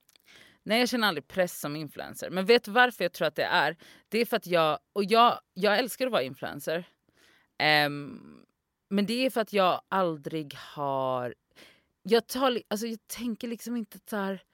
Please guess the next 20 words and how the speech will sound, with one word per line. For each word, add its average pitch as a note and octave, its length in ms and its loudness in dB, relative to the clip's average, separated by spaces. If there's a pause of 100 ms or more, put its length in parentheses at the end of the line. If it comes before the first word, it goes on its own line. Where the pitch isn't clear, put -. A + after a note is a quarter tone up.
(1400)
Nej, C#4+ 440 4
vet B3 140 -2
du, G3+ 80 -8
det G#3+ 100 -2
gör A3 260 8
jag A3 80 4
inte. G3+ 160 -4
Jag A#3 140 -4
tänk-, C4+ 260 -6
alltså, A3+ 140 -8
det A3 100 -10
är A#3 40 -6
så B3+ 120 -8
här... B3 120 -6 (500)
man C4 200 0
bara C#4+ 100 4
gör C4 280 4
ditt - 240 -4
bästa D3 800 2
och - 460 -4